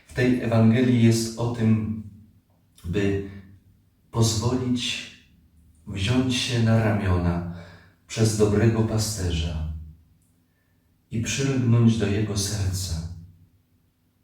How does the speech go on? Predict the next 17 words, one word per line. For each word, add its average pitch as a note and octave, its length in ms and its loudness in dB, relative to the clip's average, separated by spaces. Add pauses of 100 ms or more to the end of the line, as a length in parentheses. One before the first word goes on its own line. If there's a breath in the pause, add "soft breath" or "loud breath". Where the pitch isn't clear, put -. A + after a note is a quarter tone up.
(680 loud breath)
Wsłuchać C#3+ 600 -2
się, A#2+ 140 -4
jak A#2 220 0
to A2+ 120 -2
serce A2 520 -2
bije. F#2+ 540 -4 (2250 soft breath)
I A2+ 80 -2
w - 80 -4
tej C3+ 260 -2
Ewangelii B2 600 4
jest A2+ 280 2
też, - 500 -4 (1160 soft breath)
żeby A2 340 2
dać A2 300 0
się - 400 -4
oswoić - 1120 -4 (920)
przez - 600 -4